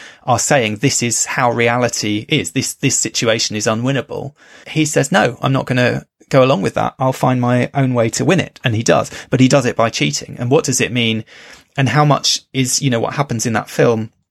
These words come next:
Not to say that what happens to him is, is punishment exactly for cheating in this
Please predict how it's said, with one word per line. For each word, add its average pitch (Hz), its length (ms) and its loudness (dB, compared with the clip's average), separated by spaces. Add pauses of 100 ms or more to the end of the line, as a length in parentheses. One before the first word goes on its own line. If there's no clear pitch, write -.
(340)
Not - 200 -2
to - 80 -2
say 104 180 2
that 98 80 0
what 98 100 0
happens 107 260 -2
to - 80 -2
him 110 80 0
is, 107 200 -2
is 107 160 -4
punishment 127 600 0
exactly - 400 -2
for - 140 -6
cheating 107 420 -2
in 92 100 -8
this 101 200 -6